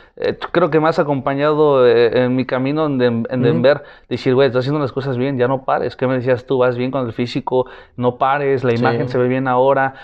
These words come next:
Speaker 1: haz esto", porque muchos compañeros piensan que nada más es subir al ring y, y dar, eh, dar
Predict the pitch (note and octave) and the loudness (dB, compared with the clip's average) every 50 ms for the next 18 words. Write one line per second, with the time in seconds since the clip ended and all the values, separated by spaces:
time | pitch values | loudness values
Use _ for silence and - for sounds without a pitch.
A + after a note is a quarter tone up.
0 | - - _ - B2 C#3 - - C#3 C#3 C#3+ B2+ - C#3+ C3+ A#2 B2 A#2 - B2 | -20 -10 _ -6 -6 -6 -4 0 2 2 2 2 0 -2 0 0 -2 -4 -2 -4
1 | C3 B2+ - - - D3 C3 C3 B2+ B2+ C3+ C#3 C3+ D3 C#3 C3+ D3 C#3 B2 B2+ | -4 -4 -6 -6 -6 -2 -2 0 0 0 -2 -2 -4 -4 -4 -4 -4 -4 -4 -2
2 | A#2 A2+ B2 C3+ C#3 C3+ A#2+ B2+ C3+ C3+ C3+ C3 B2+ B2+ D3 D#3+ D#3+ D3 C3 A#2 | -2 -2 -2 -2 -4 -4 -4 0 0 2 2 2 2 0 -2 -2 -2 -2 -4 -6
3 | - - A#2+ A#2+ A#2 A2+ A2+ A#2 A#2+ A#2+ C3+ C#3 D3 D3 - - - - _ _ | -6 -6 -4 -4 -2 -2 -2 -4 -2 0 2 2 2 0 -2 -10 -20 -20 _ _
4 | - B2+ B2 A#2+ A#2+ A#2+ A#2 A#2 A2 A2 - - - - - _ _ C3 C3 C#3 | 0 2 4 6 6 6 6 4 2 -2 -10 -20 -20 -20 -20 _ _ -2 2 2
5 | C#3+ D#3+ D3+ E3 D3+ D3+ | 2 2 0 -4 -8 -8